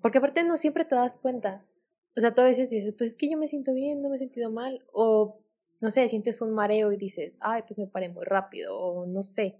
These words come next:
"Fue la luz". Buscas pretextos, ¿no? Pero ya cuando ves que empiezas a tener diferentes síntomas, creo que sí es importante hacerse un chequeo y ver realmente si estás llevando una correcta alimentación.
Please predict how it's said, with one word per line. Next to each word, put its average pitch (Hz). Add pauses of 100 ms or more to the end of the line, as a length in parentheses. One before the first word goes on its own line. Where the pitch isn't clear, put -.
"Fue 196
la 185
luz". 202 (580)
Buscas 302
pretextos, 196
¿no? 202 (560)
Pero 254
ya 262
cuando 320
ves 240
que 277
empiezas 254
a 277
tener 202
diferentes 220
síntomas, 196
creo 214
que 233
sí 220
es 196
importante 196
hacerse 196
un 196
chequeo 180
y 196
ver 190
realmente 202
si -
estás 208
llevando 220
una 214
correcta 185
alimentación. 175